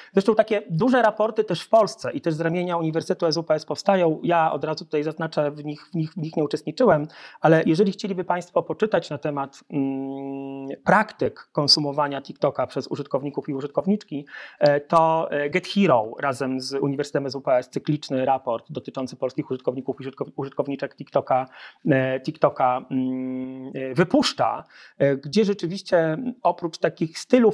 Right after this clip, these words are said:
i sposobów używania, ja tutaj być może państwu zdradzę, że to, co mnie szalenie bawi, e, to to, że nie wiem, czy państwo wiedzą, e, ten mit dotyczący tego, że młodzi ludzie wcho-, chodzą,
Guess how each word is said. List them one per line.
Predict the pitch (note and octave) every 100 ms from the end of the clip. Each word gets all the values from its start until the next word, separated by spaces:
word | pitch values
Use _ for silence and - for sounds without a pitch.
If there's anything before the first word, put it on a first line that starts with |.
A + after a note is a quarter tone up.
| -
i |
sposobów | F3 - - B3 G3 C#3 B2+ -
używania, | D3 D3 C#3+ B2+ A2+ G#2+
ja | C3+
tutaj | C3+ C#3+ C3+
być | C#3+
może | C#3 D3
państwu | C#3+ C#3 -
zdradzę, | C#3 D3 C#3 C3+ B2+ - - -
że | C#3+
to, | D#3
co | D#3+
mnie | D3 C#3+
szalenie | D3 D3+ D3
bawi, | C#3+ D#3 C#3 C3+ C3+ - _ _
e, | C3+ C3+ C3+ C3 C3+ C3+ _
to | - C#3+ C#3 C#3 -
to, | - F3+ D#3+
że | B2+ C#3
nie | D3+
wiem, | D#3 D3
czy | -
państwo | C#3+ - C3+
wiedzą, | D3+ C#3+ C3+ C3+ C3+
e, | C#3+ C3 C3
ten | D#3+ D#3 D#3
mit | G3 E3 - - -
dotyczący | D3 C3+ - D3 C#3 D3
tego, | C#3+ C#3+ C3+ C3
że | C3
młodzi | C3 C#3 C#3
ludzie | C3+ C#3 C3+
wcho-, | B2+ - -
chodzą, | - D#3 C3+ C3 C3